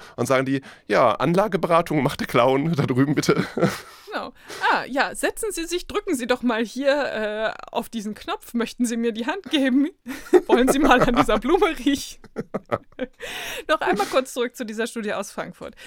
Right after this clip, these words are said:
Speaker 2: Ich wäre, wie gesagt, etwas vorsichtig mit der Übertragung auf Menschen. Das ist auch nicht so, dass die das gesagt hätten, sondern sie haben gesagt, wir, das sollte untersucht werden, ne?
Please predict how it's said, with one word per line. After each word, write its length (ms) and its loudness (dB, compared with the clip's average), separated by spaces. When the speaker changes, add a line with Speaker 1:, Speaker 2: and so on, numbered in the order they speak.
Speaker 2:
Ich 140 -6
wäre, 280 -2
wie 80 -6
gesagt, 320 -6
etwas 260 -10
vorsichtig 440 -4
mit 100 -8
der 120 -8
Übertragung 640 -6
auf 180 -10
Menschen. 440 -8
Das 120 -8
ist 180 -8
auch 100 -14
nicht 220 -6
so, 120 -6
dass 160 -10
die 100 -12
das 160 -6
gesagt 380 -6
hätten, 180 -10
sondern 300 -12
sie 60 -12
haben 120 -12
gesagt, 260 -14
wir, 120 -14
das 160 -10
sollte 240 -10
untersucht 440 -12
werden, 260 -6
ne? 120 -6